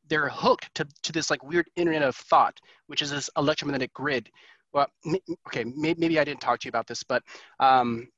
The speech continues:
there's this one company that's been selling both scuba diving suits and hunting gear that has, like, very fine, uh, metal that's meshed within it.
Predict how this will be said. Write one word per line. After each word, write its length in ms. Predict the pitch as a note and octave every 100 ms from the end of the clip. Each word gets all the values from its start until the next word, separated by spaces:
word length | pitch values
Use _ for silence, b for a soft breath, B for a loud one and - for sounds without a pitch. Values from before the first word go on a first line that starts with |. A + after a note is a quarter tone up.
| -
there's 240 | D#3 F3 E3
this 160 | -
one 240 | D#3 G3 G3
company 480 | - F#3+ F#3+ D3
that's 160 | C3 C3
been 160 | C#3+ B2+
selling 580 | - G3+ G#3 D#3 C#3 - b b -
both 240 | D3 C#3
scuba 380 | - - F#3 G3+
diving 300 | G3+ G#3 G3+
suits 460 | - G#3+ A3+ - - E3
and 140 | C#3+
hunting 500 | - A3+ B3+ - F3
gear 440 | - B2+ A#2+ A#2 - B B B
that 160 | D3 C3+
has, 360 | D3+ D3 C3+
like, 120 | C3+ A#2
very 240 | C#3+ E3+
fine, 560 | D#3+ - D#3 D3+ D3+ D3 - b b
uh, 240 | C#3 A#2+ A#2 - _ _ _ _ _ _ _ -
metal 400 | C#3+ D3 D#3 E3+
that's 260 | D#3 C3 C3
meshed 380 | B2 D3 D#3 -
within 240 | - C#3+
it. 140 | A3+